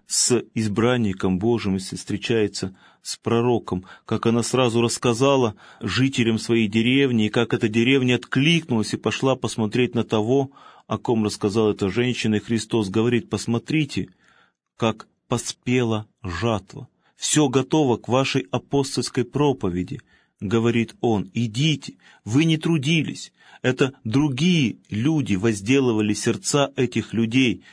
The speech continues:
другие пророки заботились, цари заботились, праведники, названные в Священном Писании или не названные,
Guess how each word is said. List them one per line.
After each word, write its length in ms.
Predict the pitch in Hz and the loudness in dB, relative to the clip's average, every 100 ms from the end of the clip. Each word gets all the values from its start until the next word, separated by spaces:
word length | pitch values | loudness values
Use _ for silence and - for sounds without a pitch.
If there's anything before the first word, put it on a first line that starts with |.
| - | -16
другие 640 | - 131 131 151 165 147 - _ - | -2 0 0 2 2 2 -2 _ -2
пророки 540 | 147 143 151 139 117 | 2 4 2 2 -2
заботились, 760 | 104 117 110 113 104 90 92 - - | 0 0 2 0 0 -2 -4 -10 -20
цари 420 | - - 147 156 139 | -4 0 2 2 2
заботились, 600 | 117 117 117 98 95 185 | 0 2 0 0 -2 -4
праведники, 880 | - 135 147 117 101 101 92 90 - _ _ | 0 2 2 2 0 -2 -4 -6 -8 _ _
названные 640 | 117 127 143 113 123 120 113 | 0 2 2 0 0 0 -2
в 60 | |
Священном 480 | - 113 - 113 104 | -4 -4 -2 -2 -2
Писании 480 | 95 110 120 113 107 | -4 -2 0 0 0
или 260 | - 120 120 | -2 0 0
не 140 | 123 | 0
названные, 640 | 127 143 123 120 117 110 | 0 0 0 0 2 0